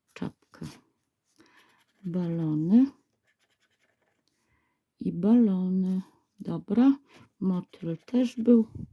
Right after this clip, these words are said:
I ostatnie dwa. Dzwon i tęcza. Tęcze są. Ale nam już nic nie dołożyły.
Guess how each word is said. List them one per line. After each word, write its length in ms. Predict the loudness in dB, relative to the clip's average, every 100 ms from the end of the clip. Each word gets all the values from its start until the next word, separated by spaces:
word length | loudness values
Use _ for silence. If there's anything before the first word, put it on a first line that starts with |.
| _ _ _ _ _ _ _ _ _ _ -20 -20 -8 4
I 160 | 6
ostatnie 680 | 6 2 -6 -8 -4 -2 -2
dwa. 280 | -2 -4 -4 -8 _ -6
Dzwon 500 | 2 6 8 6 4 _ _
i 160 | -6 -6 -8 -20 -20 _
tęcza. 440 | -6 -4 -4 -8 -18 -20 _ _ _ _ _ _ _ _ _ _ _ _ -20 -20 _ _ _ _ _ _
Tęcze 640 | 0 2 0 -4 -8 -8
są. 1040 | -6 -10 -10 -10 -8 -6 -6 -4 0 2 2 -2 _ _ _ _ _ _ _ _ _ _ _ _ _ _ _ _ _ _ _ _ _ _ _ _ _ _ _ _ _ _ _ _ _ _ _ _ _ _ _ _ _ _ _ _ _ _
Ale 460 | 2 4 6 4 4
nam 360 | 2 2 0 2
już 380 | 2 0 -4
nic 400 | -6 -6 -6 -8
nie 180 | 0 2
dołożyły. 800 | 2 2 0 -2 -4 -6 -6 -8